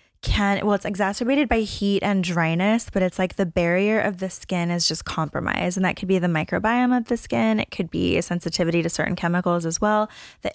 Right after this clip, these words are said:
internal factors for eczema, uh, gluten's terrible. It's also terrible for the condition vitiligo, where the discoloration of the skin happens. So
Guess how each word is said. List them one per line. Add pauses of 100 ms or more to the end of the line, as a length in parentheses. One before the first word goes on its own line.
internal
factors
for
eczema,
uh, (220)
gluten's
terrible. (460)
It's
also
terrible
for
the
condition
vitiligo,
where
the
discoloration
of
the
skin
happens.
So